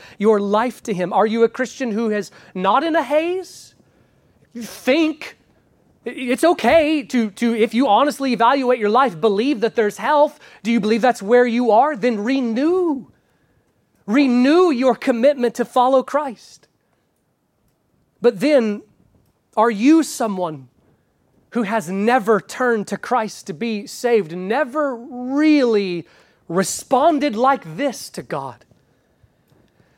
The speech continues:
Then I, I beg you to see, the living God says you're not okay.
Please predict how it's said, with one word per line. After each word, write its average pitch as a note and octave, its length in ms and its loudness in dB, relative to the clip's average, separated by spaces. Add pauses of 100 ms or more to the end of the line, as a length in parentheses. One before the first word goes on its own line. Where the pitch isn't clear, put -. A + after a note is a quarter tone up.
(360)
Then A3+ 140 -4
I, A3+ 140 0
I G#3 140 -2
beg G3 320 -4
you A3 120 -6
to G3+ 80 -8
see, F#3 400 -14 (1120)
the G3+ 100 -6
living A#3 400 -4
God A3 260 -4
says G#3+ 300 -8
you're G3+ 140 -4
not G#3+ 240 -6
okay. G3+ 500 -10